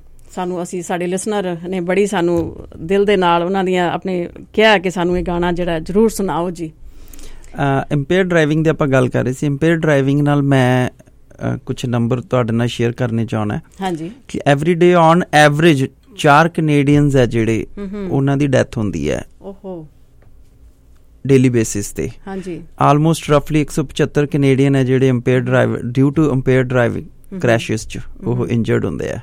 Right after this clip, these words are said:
Speaker 1: ਹਮ, ਹਮ।
Speaker 2: ਤਾਂ ਜਿਹੜਾ ਐਸਟੀਮੇਟਡ ਆ ਬਾਰਾਂ ਸੌ ਪੰਜਾਹ ਤੋਂ ਫਿਫਟੀਨ ਹੰਡਰਡ ਪੀਪਲ,
Speaker 1: ਹਮ, ਹਮ।
Speaker 2: ਅ, ਜਿਹੜੇ ਉਹ ਤਕਰੀਬਨ ਤੁਸੀਂ ਲਾ ਕੇ ਚੱਲੋ ਵੀ ਸਾਲ 'ਚ ਜਿਹੜੇ ਉਹ
Speaker 1: ਹਮ।
Speaker 2: ਮਰਦੇ ਆ, ਤੇ more than sixty-three thousand people ਹੈ ਜਿਹੜੇ ਉਹ ਸਾਲ 'ਚ
Speaker 1: Wow।
Speaker 2: ਇੰਜਰਡ ਹੁੰਦੇ ਆ। So it's a big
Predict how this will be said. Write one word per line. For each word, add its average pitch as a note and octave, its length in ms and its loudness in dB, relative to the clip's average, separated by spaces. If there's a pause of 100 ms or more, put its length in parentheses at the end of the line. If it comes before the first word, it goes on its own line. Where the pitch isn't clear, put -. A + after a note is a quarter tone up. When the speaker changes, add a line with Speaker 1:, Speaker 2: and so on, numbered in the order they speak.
(160)
Speaker 1:
ਹਮ, F#3+ 120 -14
ਹਮ। F#3+ 140 -14 (500)
Speaker 2:
ਤਾਂ C3 100 -2
ਜਿਹੜਾ C#3 180 4
ਐਸਟੀਮੇਟਡ D3 720 0
ਆ D3 40 4
ਬਾਰਾਂ C3+ 320 4
ਸੌ C#3+ 120 -6
ਪੰਜਾਹ C3+ 360 0
ਤੋਂ C#3 120 -2
ਫਿਫਟੀਨ C#3 640 -4
ਹੰਡਰਡ C3+ 300 0
ਪੀਪਲ, A#2+ 440 -2 (220)
Speaker 1:
ਹਮ, G#3 140 -10
ਹਮ। G3 260 -8 (280)
Speaker 2:
ਅ, B2 720 0
ਜਿਹੜੇ C3 300 4
ਉਹ C3 300 0
ਤਕਰੀਬਨ A#2+ 520 -2
ਤੁਸੀਂ A#2 420 -4 (200)
ਲਾ A#2+ 200 0
ਕੇ B2 140 -6
ਚੱਲੋ A#2 300 -2
ਵੀ A#2 180 -4 (120)
ਸਾਲ A#2 320 4
'ਚ - 140 -12 (640)
ਜਿਹੜੇ B2 200 0
ਉਹ B2 80 2
Speaker 1:
ਹਮ। A#2+ 40 0
Speaker 2:
ਮਰਦੇ A#2 260 0
ਆ, B2 40 2
ਤੇ B2+ 80 -2
more B2 220 2
than A#2 160 0
sixty-three A#2+ 640 -4
thousand A2 420 0
people G#2 380 -6
ਹੈ G#2 80 -4
ਜਿਹੜੇ F2+ 280 -4
ਉਹ G2 320 -6 (180)
ਸਾਲ F#2 300 -4
'ਚ - 140 -10
Speaker 1:
Wow। E3+ 580 -12
Speaker 2:
ਇੰਜਰਡ A2+ 340 -2
ਹੁੰਦੇ F2+ 180 -6
ਆ। G#2 40 -4
So A#2+ 200 -2
it's A#2+ 200 -4
a A2+ 60 -8
big B2 120 2